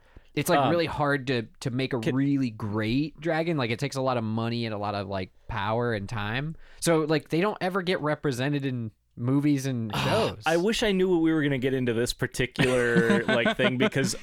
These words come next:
Speaker 2: upstairs, thirty feet from us right now,
Speaker 1: Yeah.
Speaker 2: is the single most informed and impassioned, like, dragon artist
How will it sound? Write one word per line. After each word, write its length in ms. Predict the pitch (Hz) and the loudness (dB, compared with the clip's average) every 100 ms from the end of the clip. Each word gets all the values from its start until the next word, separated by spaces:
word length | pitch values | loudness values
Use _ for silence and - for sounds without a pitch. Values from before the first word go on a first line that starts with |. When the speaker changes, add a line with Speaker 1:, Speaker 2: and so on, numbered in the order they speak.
| 170 | -2
Speaker 2:
upstairs, 760 | - - 175 147 104 110 143 | 0 0 2 2 2 2 0
thirty 320 | 180 160 170 | 2 2 2
feet 240 | 151 156 151 | 0 -2 -2
from 140 | 143 | -2
us 120 | 131 | 0
right 200 | 131 120 | 0 0
now, 240 | 113 113 107 | 0 -2 0
Speaker 1:
Yeah. 300 | 240 175 104 | 0 0 2
Speaker 2:
is 180 | 147 127 | 0 0
the 100 | 147 | 0
single 360 | - 160 170 180 | 0 0 2 2
most 320 | 160 147 - | 2 -2 -2
informed 720 | 151 131 - 135 143 147 143 | -2 -2 -2 0 2 2 0
and 180 | 135 127 | 0 0
impassioned, 920 | 120 117 - 117 127 135 139 127 113 110 | 0 0 0 0 2 2 0 0 -2 0
like, 360 | 110 107 104 | 0 0 -2
dragon 540 | 107 110 110 120 117 110 - | -2 0 0 0 0 -2 0
artist 600 | 110 107 104 - - | 0 2 0 -2 -4